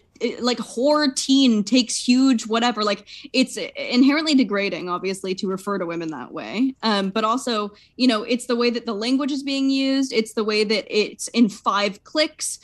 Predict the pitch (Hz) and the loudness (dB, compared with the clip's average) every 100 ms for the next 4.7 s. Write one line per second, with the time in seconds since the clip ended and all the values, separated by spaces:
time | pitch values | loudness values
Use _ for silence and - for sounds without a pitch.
0 | 262 - 202 262 247 - 254 254 247 247 | -10 -6 -2 0 0 0 0 2 2 0
1 | 247 247 240 _ - 220 196 - 220 226 | 0 -2 -6 _ -4 -4 -4 -4 -2 -2
2 | 247 269 277 277 269 _ _ - 170 - | 0 0 0 -2 -8 _ _ -20 -20 -16
3 | 202 196 220 247 262 254 262 262 262 285 | -12 -4 -2 2 6 6 6 6 6 4
4 | 269 262 277 277 277 285 | -2 -2 -6 -6 -4 -4